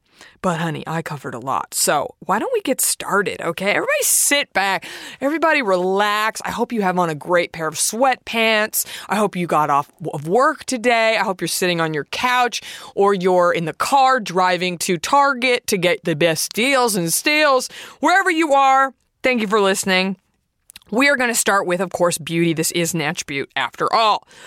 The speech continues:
So I broke this down by retailers to start. My favorite retailer of the now is Riley Rose. We've talked about Riley Rose here on Natch Beaut. They now have sixteen stores all across America,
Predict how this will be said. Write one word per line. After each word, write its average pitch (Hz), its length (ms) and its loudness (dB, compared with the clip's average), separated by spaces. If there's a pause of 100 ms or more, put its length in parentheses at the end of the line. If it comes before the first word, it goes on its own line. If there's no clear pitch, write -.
(220)
So - 180 2
I 262 100 4
broke 294 360 0
this 370 220 0
down 240 340 0
by 220 120 4
retailers 196 800 2
to 180 140 0
start. 139 340 0 (640)
My 220 140 2
favorite 302 460 2
retailer 311 580 2
of 294 160 2
the 294 80 2
now 320 640 2
is 330 240 2
Riley 208 400 2
Rose. 294 580 2 (240)
We've 349 220 4
talked 196 220 0
about 160 200 0
Riley 160 300 2
Rose 165 260 2
here 175 180 2
on 170 100 2
Natch 170 280 0
Beaut. 196 320 2 (840)
They 208 160 2
now 233 280 0
have 240 180 0
sixteen 247 640 0
stores 196 640 2 (800)
all 320 300 4
across 214 400 0
America, 175 720 2